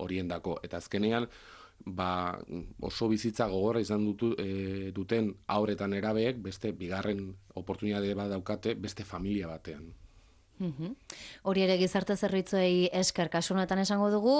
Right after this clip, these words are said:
Speaker 2: eta beste aspektu bat baita ere indarkeria matxista jasaten duten, e, emakumeei begirakoa, hori ere kanpainan sartu nahi izan duzue, eta, eta horretarako, e, zerbitzua ere eskaintzen duela Gipuzkoako Diputazioak.
Speaker 1: Eskaintzen dugu eta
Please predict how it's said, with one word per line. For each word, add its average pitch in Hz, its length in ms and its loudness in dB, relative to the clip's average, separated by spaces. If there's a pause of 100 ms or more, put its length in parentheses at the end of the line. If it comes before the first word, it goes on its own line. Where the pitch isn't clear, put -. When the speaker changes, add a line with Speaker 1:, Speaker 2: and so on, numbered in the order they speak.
(140)
Speaker 2:
eta 170 160 2
beste 175 220 0
aspektu 175 380 0
bat 165 200 2
baita 175 240 4
ere 170 100 4
indarkeria 175 760 4
matxista 190 520 2
jasaten 175 400 2
duten, 175 360 4 (240)
e, 160 400 4
emakumeei 170 520 4
begirakoa, 185 760 4
hori 165 160 2
ere 170 140 4
kanpainan 165 440 2
sartu 175 320 0
nahi 170 140 4
izan 190 240 4
duzue, 240 340 4 (300)
eta, 160 480 4
eta 170 240 4
horretarako, 180 580 4 (260)
e, 147 380 0
zerbitzua 185 600 4
ere 202 220 4 (340)
eskaintzen 156 520 2
duela 143 360 2
Gipuzkoako 147 480 -2
Diputazioak. 139 520 0
Speaker 1:
Eskaintzen 147 460 4
dugu 165 340 8
eta 92 1160 0